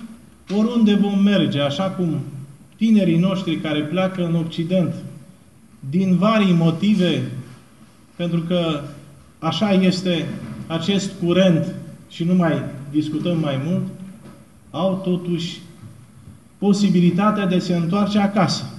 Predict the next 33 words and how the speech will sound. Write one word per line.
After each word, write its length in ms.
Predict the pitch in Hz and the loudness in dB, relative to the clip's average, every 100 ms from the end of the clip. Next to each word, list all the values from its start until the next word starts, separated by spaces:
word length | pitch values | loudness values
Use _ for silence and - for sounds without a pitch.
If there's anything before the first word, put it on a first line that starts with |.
| - - - _ _ _ _ _ - - - | -18 -20 -20 _ _ _ _ _ -20 -20 -20
Și 100 | - | -10
avem 300 | 160 156 190 | -6 -2 0
aici 320 | 165 165 208 - | 0 2 0 0
pe 80 | |
părintele 960 | 160 151 147 165 160 151 143 135 123 131 147 | -4 -2 -2 -2 -2 -4 -4 -4 -4 -6 -4
Iulian, 460 | 139 135 160 180 | -2 -2 0 -2
care 180 | 160 143 | -2 -6
a 40 | 131 | -6
slujit 380 | 139 127 165 | -6 -4 -4
cu 60 | 151 | -4
noi, 260 | 135 139 - | -4 -2 -4
care 140 | 147 135 | -4 -4
este 260 | 139 139 | -6 -6
preot 340 | 147 175 170 147 | -8 -4 -4 -4
la 80 | 123 | -4
München, 540 | 127 160 170 185 214 - - - - - _ - _ | -2 -2 -4 -4 -4 -6 -12 -18 -20 -20 _ -20 _
împreună 460 | 139 139 160 165 | -10 -4 -2 0
cu 220 | 151 127 139 127 120 - - - - - - - - - - - | -2 -4 -6 -4 -6 -10 -16 -18 -20 -20 -20 -20 -20 -20 -20 -10
maica 320 | 160 180 180 | -2 0 0
preoteasă, 680 | 151 156 135 127 175 185 190 | 0 0 -2 0 0 0 -2
care 200 | 165 147 | -4 0
este 320 | 156 151 156 | 0 0 -2
medic, 500 | 151 196 220 143 156 - - - - - - - - - | 0 2 2 2 0 -2 -12 -16 -20 -20 -20 -20 -20 -16
au 200 | 147 147 139 | -8 -6 -2
doi 200 | 156 143 | 0 0
copii, 560 | 151 - 214 196 - 147 | -4 0 2 2 2 0
de 80 | |
multe 300 | 170 190 175 | 2 2 0
ori, 200 | 175 190 | 0 0
cred 220 | 170 190 175 | -2 -4 -2
că 60 | |
i-ați 200 | 175 139 | -2 -2
văzut, 320 | 151 165 185 | -2 -2 -4